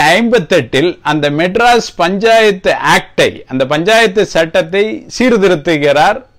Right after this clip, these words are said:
லூர்தம்மாள் சைமன். சீர்திருத்தி என்ன சொல்லுகிறார் என்றால், இந்த மாவட்ட போர்டுகளை கலைத்துவிட்டு ஊராட்சி ஒன்றிய கவுன்சில்களை உருவாக்குவோம். அவர்கள் நேரடியாக பஞ்சாயத்துகளோடு,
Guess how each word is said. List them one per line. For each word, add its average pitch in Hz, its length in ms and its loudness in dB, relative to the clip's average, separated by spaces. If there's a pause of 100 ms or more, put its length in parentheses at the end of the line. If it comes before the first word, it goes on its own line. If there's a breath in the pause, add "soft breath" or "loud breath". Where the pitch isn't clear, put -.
லூர்தம்மாள் 151 580 0
சைமன். 127 420 -4 (540 soft breath)
சீர்திருத்தி 247 640 0
என்ன 190 240 0
சொல்லுகிறார் 180 640 0
என்றால், 147 360 0
இந்த 185 300 -2 (300)
மாவட்ட 214 560 0
போர்டுகளை 180 640 2
கலைத்துவிட்டு 160 880 -2 (720 soft breath)
ஊராட்சி 262 720 2
ஒன்றிய 220 400 0 (100)
கவுன்சில்களை 190 800 0
உருவாக்குவோம். 160 800 0
அவர்கள் 208 440 2 (600 soft breath)
நேரடியாக 247 920 4 (440)
பஞ்சாயத்துகளோடு, 190 1040 2